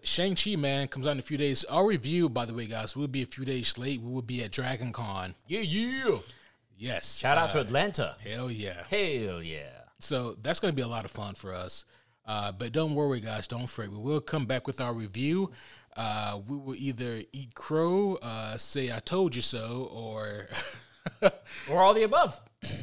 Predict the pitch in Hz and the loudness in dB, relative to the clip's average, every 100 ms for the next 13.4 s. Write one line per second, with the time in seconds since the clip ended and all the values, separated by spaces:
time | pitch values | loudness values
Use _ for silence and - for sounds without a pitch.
0 | - - 98 170 101 98 95 87 90 78 | -8 -10 2 4 4 -2 -8 -8 -6 -8
1 | 76 _ _ _ _ _ _ - 180 151 | -10 _ _ _ _ _ _ 2 4 4
2 | 120 - 143 139 156 147 170 175 156 226 | 2 4 2 4 2 4 6 6 10 10
3 | 160 208 220 208 - 214 - - - _ | 12 12 12 10 12 8 8 2 -20 _
4 | 98 131 208 90 - _ _ _ _ - | -6 0 0 0 -8 _ _ _ _ -10
5 | 131 135 117 131 208 - 160 151 123 139 | 0 2 2 4 4 4 -2 -2 2 4
6 | 135 120 - 123 117 101 - 110 95 92 | 4 4 2 0 0 -4 -4 -2 -4 -6
7 | 95 90 90 87 90 85 85 82 82 80 | -6 -4 -4 -6 -6 -4 -4 -4 -6 -8
8 | 92 90 92 - 95 - 85 82 73 73 | -10 -8 -8 -6 -8 -6 -8 -10 -12 -12
9 | 78 85 - 113 143 147 98 104 98 - | -12 -10 -8 -4 -2 -2 -2 -4 -6 -4
10 | 101 117 104 80 71 - 67 71 87 - | -2 -2 -4 -10 -14 -16 -14 -12 -14 -18
11 | - 185 208 233 214 311 349 175 92 90 | -4 -2 4 4 6 4 4 0 -2 0
12 | 117 139 123 160 165 160 156 - - - | 2 4 4 2 0 0 -2 -6 -10 -6
13 | 190 269 285 | -4 -2 -6